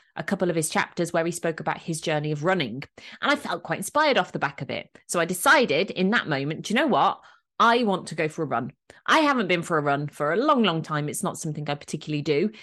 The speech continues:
Yet his reasons for doing it really resonated with me. And I thought, "Yes,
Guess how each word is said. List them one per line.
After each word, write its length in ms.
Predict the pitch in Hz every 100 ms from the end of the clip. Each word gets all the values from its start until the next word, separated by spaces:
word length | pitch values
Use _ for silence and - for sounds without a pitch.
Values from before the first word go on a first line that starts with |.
| _
Yet 200 | 190 190
his 180 | 214 202
reasons 380 | 254 262 226 -
for 100 | 190
doing 320 | 302 302 170
it 160 | 175
really 320 | 196 208 202 180
resonated 720 | 208 233 226 165 160 156 156
with 240 | 147 147
me. 220 | 143 170
And 120 | 185
I 60 | 180
thought, 240 | - 156
"Yes, 440 | 165 156 - -